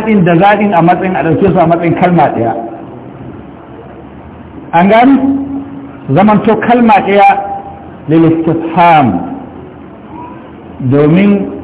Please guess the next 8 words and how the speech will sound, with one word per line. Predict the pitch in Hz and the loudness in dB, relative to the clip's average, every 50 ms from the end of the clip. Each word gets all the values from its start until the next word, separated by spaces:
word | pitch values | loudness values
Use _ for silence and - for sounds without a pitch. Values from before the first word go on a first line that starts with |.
| - - - - - | -14 -16 -16 -8 -2
yin | 131 165 185 175 - - - | 0 2 2 2 2 2 2
tambaya. | 147 135 135 135 156 180 139 - - - - - - - - - - - - - - - - - - - - - - - - - - - - - - - - - - - - - - - - - - - - - - - | 2 4 4 4 4 4 4 4 2 0 -6 -10 -12 -14 -16 -18 -18 -18 -18 -18 -18 -18 -18 -18 -20 -20 -20 -20 -20 -20 -20 -20 -18 -18 -18 -16 -16 -16 -16 -18 -18 -18 -20 -20 -20 -20 -20 -20 -20 -20 -20 -14 -4 -2
Kamar | 147 160 185 196 175 | 2 2 4 4 4
ka | 185 175 - | 2 2 2
ce, | 180 175 160 131 - - - - - - - - - - - - - - - - - - | 2 2 4 2 2 0 -4 -6 -8 -10 -12 -14 -16 -16 -16 -18 -18 -18 -20 -20 -14 -6
"Ma | - 143 170 190 196 196 202 196 180 | -2 2 4 4 6 6 6 6 6
za | 190 185 180 175 180 180 | 6 6 6 4 4 2
indak?" | 175 175 170 143 127 113 | 2 2 2 2 0 -2